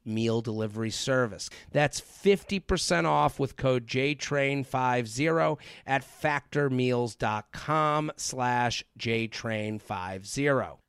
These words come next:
Trying to set the mood in the bedroom? Just the right amount of T H C can boost the entire experience,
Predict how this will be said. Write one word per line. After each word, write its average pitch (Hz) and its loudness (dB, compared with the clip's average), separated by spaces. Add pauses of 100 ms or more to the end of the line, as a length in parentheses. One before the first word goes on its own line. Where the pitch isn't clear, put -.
(140)
Trying 247 -2
to 226 -4
set 233 -4
the 202 -6
mood 202 -2
in 196 -8
the 190 -8
bedroom? 196 -4
Just 190 -6
the 202 -8
right 175 -2
amount 131 -4
of 113 -10
T 123 -8
H 113 -8
C 104 -12
can 92 -20
boost 113 -10
the 90 -16
entire 113 -8
experience, 110 -8